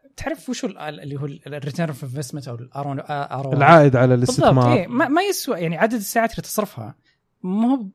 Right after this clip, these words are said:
Speaker 1: ما، ما يوازي عدد ال، ال، ال، ال، خلينا نقول
Speaker 2: العائد.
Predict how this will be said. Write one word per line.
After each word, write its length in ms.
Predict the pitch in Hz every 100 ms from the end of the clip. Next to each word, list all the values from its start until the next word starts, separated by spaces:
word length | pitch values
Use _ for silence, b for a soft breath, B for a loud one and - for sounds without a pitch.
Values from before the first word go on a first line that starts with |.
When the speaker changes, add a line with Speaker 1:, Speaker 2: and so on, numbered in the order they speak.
| -
Speaker 1:
ما، 180 | 196 214
ما 160 | 208
يوازي 420 | 233 202 185 165 147
عدد 320 | 151 151 127
ال، 300 | - 127 135
ال، 220 | 131 127
ال، 200 | - -
ال، 400 | - 127 127 143 - _ _ -
خلينا 220 | - 139
نقول 260 | 131 127 - _ -
Speaker 2:
العائد. 360 | 143 135 120